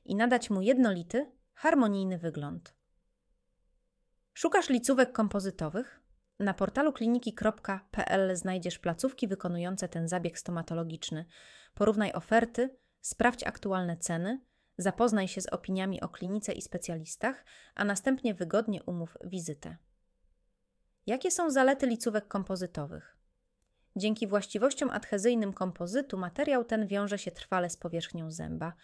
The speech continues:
tworząc efekt jednolitego, zadbanego uzębienia. Co więcej, leczenie nie wymaga ingerencji w zdrowe tkanki zęba. Nie ma potrzeby szlifowania czy naruszania struktury zęba,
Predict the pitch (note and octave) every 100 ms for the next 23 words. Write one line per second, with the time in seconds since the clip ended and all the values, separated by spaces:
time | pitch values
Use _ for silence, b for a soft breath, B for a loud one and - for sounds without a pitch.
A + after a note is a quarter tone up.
0 | b b _ - G#3 G3+ G3 - - G3
1 | - - A3 C#4+ C#4 A3+ A3 G#3 G#3 G3
2 | F#3+ F3+ F3 E3+ F3 F3 E3+ E3+ D#3+ D#3+
3 | E3 F3 - - - _ _ _ - E3
4 | A3 G#3 F3+ F3 B B B B G3+ G3+
5 | D#4+ D4+ B3+ G#3+ G#3+ B3 B3+ - G#3+ G3
6 | G3 G#3 - F#3 F3 F#3+ F#3 - F#3 E3+
7 | F#3 G#3 F3 E3 - F#3+ - _ _ _
8 | F#3 G3+ A#3 G#3 F3 - F#3 F3 - F3+
9 | E3 E3+ D#3+ E3 F#3+ A#3+ - F3+ E3+ -
10 | G3 F3+ - E3+ - F3 E3 D#3+ D#3+ E3+